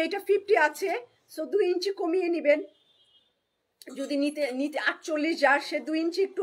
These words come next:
alter করে নিবেন। আর এটা হচ্ছে চল্লিশ, চল্লিশ না, এটা ফর্টি, এই সে forty body, চল্লিশ বডির জন্য এটা। একদম মসলিন, মসলিনের কুর্তি। ফ্যানের জন্য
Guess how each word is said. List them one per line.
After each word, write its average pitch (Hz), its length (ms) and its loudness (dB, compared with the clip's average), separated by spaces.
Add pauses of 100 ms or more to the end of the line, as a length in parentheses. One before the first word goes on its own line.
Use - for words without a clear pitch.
(120)
alter 381 260 -4
করে 277 300 -4
নিবেন। 240 220 -4 (400)
আর 247 80 0 (420)
এটা 349 260 -4
হচ্ছে 381 180 -6 (120)
চল্লিশ, 349 400 2 (640)
চল্লিশ 320 300 -6 (100)
না, 370 60 -4 (220)
এটা 311 140 -2
ফর্টি, 381 380 -2 (160)
এই 269 120 -2
সে 196 80 -12 (520)
forty 349 340 -2 (120)
body, - 260 -2 (340)
চল্লিশ 359 320 2 (100)
বডির 294 260 4
জন্য 285 200 -4 (120)
এটা। 208 160 -8 (2750)
একদম 254 360 0 (100)
মসলিন, 370 440 -2 (540)
মসলিনের 403 500 2
কুর্তি। 311 400 -2 (1200)
ফ্যানের 320 340 -2
জন্য 320 280 0